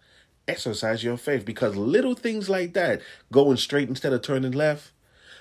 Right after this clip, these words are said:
little things like that will save your life.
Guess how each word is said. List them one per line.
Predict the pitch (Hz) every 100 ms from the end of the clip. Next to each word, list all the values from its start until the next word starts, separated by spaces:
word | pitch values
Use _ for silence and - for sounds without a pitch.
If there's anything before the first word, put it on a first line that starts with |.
| -
little | 143 247 254
things | 226 190
like | 175
that | 180 139
will |
save | 98 - 117 135 120
your | 113 127
life. | 123 113 113 120 113 92 -